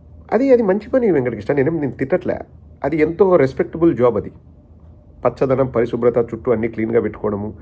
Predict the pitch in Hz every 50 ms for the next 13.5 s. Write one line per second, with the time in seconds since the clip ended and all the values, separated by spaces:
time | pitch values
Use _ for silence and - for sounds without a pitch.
0 | - - - - - - - 117 127 143 180 190 185 180 - 175 147 147 - -
1 | - 151 147 120 127 127 151 151 - 113 107 95 87 85 85 - - - - -
2 | - - - - 185 170 175 185 175 185 190 175 180 151 127 107 90 85 - -
3 | - - - - - - - - - - - - - - - 170 147 135 156 165
4 | 160 170 160 156 127 107 - - - - - - - - - - 147 151 156 165
5 | 147 131 127 131 135 131 - - - - - - - - - - - 117 135 170
6 | 190 175 - - - - - - - - - - - - - - - - - -
7 | - - - - - 117 98 98 131 135 151 165 165 170 170 170 156 131 - -
8 | - - - 131 131 135 139 127 117 113 117 123 - - 113 113 110 107 117 131
9 | 139 160 156 143 127 113 - 123 139 143 143 156 151 135 117 98 104 104 107 123
10 | 117 - - - 107 110 - - - - - - - - - - - - - -
11 | - - 143 151 - 165 147 120 113 - 107 101 117 104 - 101 92 92 92 -
12 | - - - _ - - - - 117 - - - - - - - 156 180 170 165
13 | 151 120 107 113 120 143 160 160 170